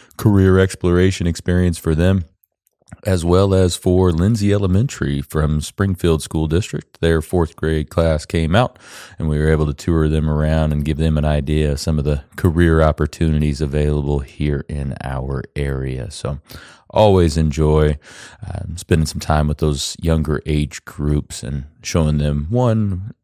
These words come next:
opportunities that are available to them and everything we offer out here at C A C C.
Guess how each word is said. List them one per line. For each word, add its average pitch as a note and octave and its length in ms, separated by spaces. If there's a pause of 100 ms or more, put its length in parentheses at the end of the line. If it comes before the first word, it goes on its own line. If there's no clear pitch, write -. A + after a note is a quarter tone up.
(280)
opportunities F2+ 640
that D2 120
are D#2 80
available D2 400
to F3 220
them G2+ 280
and E2 80
everything D2+ 360
we C#2+ 120
offer C#2 300
out B1+ 140
here C#2+ 120
at C#2 120
C C#2 240
A C2+ 100
C C2+ 240
C. C2 320